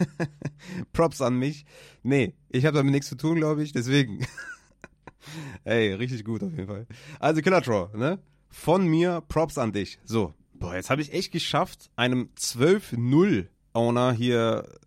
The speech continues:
nicht die Props dazulassen, die er verdient hat. Ja, okay, so kennt man mich.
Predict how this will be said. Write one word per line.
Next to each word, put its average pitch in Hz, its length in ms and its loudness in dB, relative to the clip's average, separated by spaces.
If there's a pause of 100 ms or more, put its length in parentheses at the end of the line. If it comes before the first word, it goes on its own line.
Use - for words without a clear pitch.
(240)
nicht 147 300 -2
die 127 40 -4
Props - 280 -2
dazulassen, 104 840 -4
die 110 300 -4
er 104 80 2
verdient 98 320 -8
hat. - 200 -14
Ja, - 260 -10
okay, - 300 -14 (180)
so - 160 -6
kennt 95 220 -4
man 85 160 -10
mich. - 220 -18